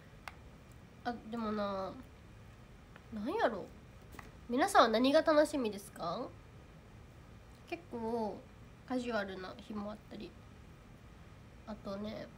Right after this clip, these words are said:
パジャマ、パジャマも可愛い。あ、十五分経ったね。ぴよぴよヘルシュタン、花火ありがとう。新花火ありがとう。そ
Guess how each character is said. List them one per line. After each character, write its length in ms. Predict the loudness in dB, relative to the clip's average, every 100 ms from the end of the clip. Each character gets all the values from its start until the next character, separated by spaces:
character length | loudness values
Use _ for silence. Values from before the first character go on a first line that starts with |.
| -4
パ 120 | 6 10
ジ 60 |
ャ 80 | 10
マ、 160 | 8 -4 -14 -18 -18 -18 -6
パ 100 | -2
ジ 80 | -2
ャ 40 |
マ 100 | -4
も 60 | -8
可 120 | -10
愛 60 | -6
い。 40 | -2
あ、 140 | -2 -2
十 180 | -2 2
五 80 | 2
分 140 | 2
経 100 | -2
っ 20 | -6
た 160 | -4
ね。 140 | -4 -2 0
ぴ 60 |
よ 80 | 2
ぴ 80 | 2
よ 60 |
ヘ 60 | 2
ル 120 | 2
シ 60 | 6
ュ 40 |
タ 160 | 8 8
ン、 120 | 6 -6 -16 -18 -16 -2
花 180 | 4 6
火 100 | 6
あ 80 | 6
り 100 | 6
が 120 | 4
と 280 | 4 4 4
う。 80 | 0
新 260 | -2 0
花 240 | 2 2 2
火 100 | 2
あ 60 |
り 140 | 2 2
が 100 | 0
と 180 | 4
う。 40 | 12 12 12 6 -4 -10 -12 -14 -16 -16 -16 -16 -18 -16 -18 -16 -16 -16 -18 -18 -18 -18 -18 -18 -16 -16 -16 -2
そ 320 | 6 6 6